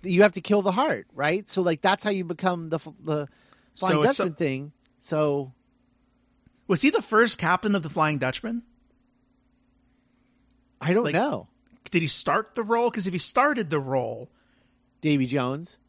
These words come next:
Speaker 2: if,
Speaker 1: Yeah.
Speaker 2: if he, if he was, like, a normal guy, Bill Nighy, and then he was like, "This is my ship. It's called the Flying Dutchman. It's just a normal pirate ship."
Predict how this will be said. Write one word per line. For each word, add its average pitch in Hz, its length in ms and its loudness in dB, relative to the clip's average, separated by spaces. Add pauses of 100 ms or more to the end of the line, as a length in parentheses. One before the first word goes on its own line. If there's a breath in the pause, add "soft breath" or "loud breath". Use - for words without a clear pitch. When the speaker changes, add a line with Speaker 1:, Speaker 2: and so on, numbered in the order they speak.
Speaker 2:
if, 196 140 2
Speaker 1:
Yeah. 208 100 6
Speaker 2:
if - 80 2
he, 202 160 2
if 208 120 2
he 220 120 4
was, 214 200 2
like, 208 200 2
a 185 60 2
normal 226 400 2
guy, 185 260 6
Bill 165 200 0
Nighy, 135 520 -2
and 131 120 -6
then 143 120 -4
he 135 80 -2
was 139 160 -2
like, 131 160 -8
"This 190 180 2
is 190 120 -4
my 180 180 2
ship. 151 260 -2
It's - 80 -16
called 151 220 2
the 139 40 -10
Flying 139 320 -4
Dutchman. 120 400 -8
It's 120 120 -10
just 147 160 -8
a - 20 -6
normal 135 300 -4
pirate 113 360 -8
ship." - 260 -12